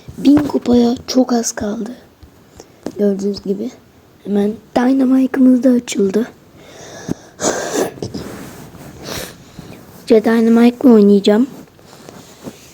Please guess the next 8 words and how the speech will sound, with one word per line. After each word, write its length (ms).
Yeni 240
bir 200
destansı 800
emzi 340
açalım. 540
Şuradan 400
Stars, 520
Ender. 600